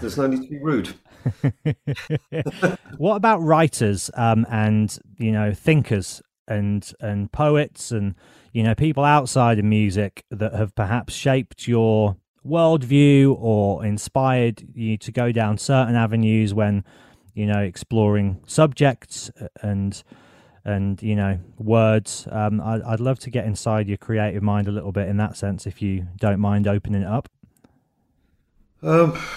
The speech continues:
Speaker 1: well, it's kind of, it's the old, like, "What are your influences?" question, you know, and it, it's, uh, it's gonna be the old, you know, "I don't really have any <laughs> influences" answer, I'm afraid. I don't, uh, you know, I've rigorously tried not to be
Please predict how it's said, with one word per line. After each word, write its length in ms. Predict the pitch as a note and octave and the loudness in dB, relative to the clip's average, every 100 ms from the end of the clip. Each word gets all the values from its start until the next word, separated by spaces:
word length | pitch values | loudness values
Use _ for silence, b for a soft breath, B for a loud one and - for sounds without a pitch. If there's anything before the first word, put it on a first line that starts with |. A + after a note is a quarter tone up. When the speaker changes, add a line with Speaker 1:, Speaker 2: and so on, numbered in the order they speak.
| B | B
Speaker 1:
well, 300 | C#3 D3 D3+ | -6 0 2
it's 220 | B2+ - | 0 -6
kind 280 | - C#3+ B2+ | -6 0 0
of, 240 | A#2 - | 0 -8
it's 140 | - - | -12 -2
the 80 | |
old, 260 | C3+ B2+ A#2+ - | 0 0 -4 -8
like, 180 | A#2 A2 | -8 -6
"What 220 | A2+ B2 | -2 0
are 40 | A#2+ | 2
your 260 | A2+ A#2 | 2 4
influences?" 600 | B2+ - A2 - - G2 | 2 2 -4 -4 -6 -8
question, 720 | - - B2+ B2+ A2+ G2+ G2 - | -8 -6 -6 -4 -6 -6 -6 -12
you 100 | A#2 | -8
know, 200 | A2 G#2 | -6 -4
and 120 | G#2 | -6
it, 120 | A2+ - | -6 -6
it's, 360 | - - - | -8 -10 -6
uh, 160 | A2+ G#2+ - | -6 -6 -10
it's 160 | - - | -14 -8
gonna 180 | B2+ | -8
be 160 | A2 A2 | -6 -4
the 140 | G#2 A2 | 2 4
old, 300 | A2 G2+ F#2 - F2+ _ _ - | 2 0 -10 -16 -18 _ _ -14
you 140 | G#2 | -6
know, 320 | G2 G#2+ - _ | -4 -4 -8 _
"I 120 | - G2+ | -12 -6
don't 240 | A2 - _ | -6 -8 _
really 340 | F#2+ G2+ G#2+ G2+ | -6 -4 -2 -4
have 180 | A2 B2 | -6 -4
any 140 | F#2 | -2
<laughs> 60 | F#2 | -4
influences" 580 | - C#3 - - A2 | -4 -6 -6 -6 -4
answer, 360 | A#2+ C3+ - F#2+ | -2 -4 -6 -4
I'm 120 | F2+ | -2
afraid. 340 | F2+ G2 F#2+ G#2+ | -2 -4 -4 -6
I 80 | |
don't, 400 | A2 A2+ - - | -6 -8 -10 -10
uh, 160 | A#2+ A2 - b b b b b b _ | -8 -6 -10 b b b b b b _
you 80 | A2 | -6
know, 360 | G#2+ G2 F#2+ - _ _ | -4 -4 -8 -14 _ _
I've 240 | - A2 - - | -12 -12 -12 -16
rigorously 800 | - G#2 B2 C3 A#2+ - - G2+ | -14 -2 0 2 2 0 -4 -6
tried 380 | F2+ G#2+ G#2 G#2 | -2 2 2 0
not 260 | G#2+ G#2+ - | -4 -4 -6
to 120 | F#2+ | -8
be 320 | F#2 G2 F#2 | -4 -6 -6